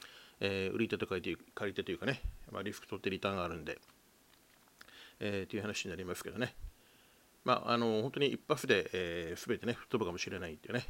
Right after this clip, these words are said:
えー、ちょっとその辺が、ちょっと昔のね、上げとちょっと今は違うんじゃないかなと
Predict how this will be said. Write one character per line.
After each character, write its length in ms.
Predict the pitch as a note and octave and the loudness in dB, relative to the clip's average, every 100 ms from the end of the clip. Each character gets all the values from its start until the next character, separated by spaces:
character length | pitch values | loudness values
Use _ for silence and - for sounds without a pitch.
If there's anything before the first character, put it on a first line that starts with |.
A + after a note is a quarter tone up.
| - | -4
え 200 | G2 F#2 | -4 -4
ー、 20 | |
ち 60 | D#3+ | -4
ょ 20 | |
っ 20 | |
と 100 | - | -4
そ 120 | - G2 | -4 -4
の 40 | |
辺 120 | F#2+ | 2
が、 240 | A2 B2+ - - - - | 4 4 2 -20 -20 -16
ち 80 | - | -10
ょ 20 | |
っ 20 | |
と 60 | - | -4
昔 300 | G2+ G#2+ C3 | 0 0 2
の 80 | A#2+ | 2
ね、 140 | D3 - | 2 0
上 80 | |
げ 80 | G#2 | 0
と 140 | C#3+ C3 | 2 2
ち 120 | B2+ | 0
ょ 20 | |
っ 40 | |
と 100 | - | 0
今 120 | A2 A2 | 2 4
は 80 | A#2 | 2
違 160 | - | 0
う 140 | G2+ G2 | -2 -2
ん 40 | |
じ 60 | F2+ | -4
ゃ 20 | |
な 80 | D#2 | -6
い 40 | |
か 120 | - | -8
な 80 | D2 | -10
と 120 | - | -12